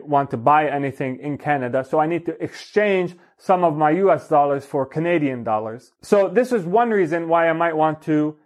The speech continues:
engage in a currency exchange transaction. I exchange the U S dollars that I have for Canadian dollars. In this case of exchanging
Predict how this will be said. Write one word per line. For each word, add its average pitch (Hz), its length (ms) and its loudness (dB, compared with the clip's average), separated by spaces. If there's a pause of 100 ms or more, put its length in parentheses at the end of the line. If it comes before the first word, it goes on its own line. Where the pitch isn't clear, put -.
(160)
engage 160 540 4
in 147 220 -4
a 139 180 0
currency 151 460 -2
exchange 131 480 -4
transaction. 117 760 -2
I 147 120 4
exchange 170 560 0
the 151 100 0
U 185 180 2
S 175 160 -2
dollars 160 320 2
that 147 160 0
I 147 140 4
have 139 260 0
for 143 320 2
Canadian 123 640 -4
dollars. - 420 -6
In 175 200 2
this 294 200 2
case 160 480 2 (460)
of 156 240 4
exchanging 175 840 -2